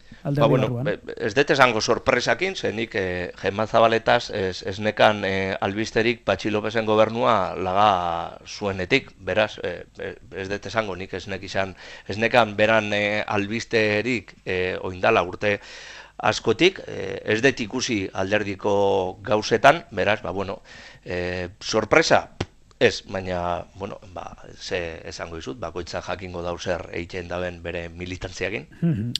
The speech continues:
Speaker 1: Andueza jauna, sozialistek, eh, jeltzaleekin adostu berri duzuen, eh, zerga erreformaz ere lehen balorazio eskatu nahiko genizuke, zer nabarmenduko zer duke, akordio horretatik, ze aldaketa zehatz?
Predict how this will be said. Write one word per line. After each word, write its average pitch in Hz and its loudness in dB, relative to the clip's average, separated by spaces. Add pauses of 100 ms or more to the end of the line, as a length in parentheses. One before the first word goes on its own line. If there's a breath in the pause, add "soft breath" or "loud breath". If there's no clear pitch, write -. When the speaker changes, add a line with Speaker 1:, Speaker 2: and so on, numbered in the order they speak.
Speaker 1:
Andueza 165 0
jauna, 180 2
sozialistek, 175 0
eh, 165 2
jeltzaleekin 165 4
adostu 151 2
berri 151 4
duzuen, 151 4
eh, 135 2
zerga 160 4
erreformaz 160 2
ere 147 4
lehen 160 6
balorazio 147 2
eskatu 147 0
nahiko 135 0
genizuke, 165 6
zer 165 2
nabarmenduko 156 6
zer 143 0
duke, 147 4
akordio 156 4
horretatik, 160 0
ze 147 -2
aldaketa 147 -2
zehatz? - -6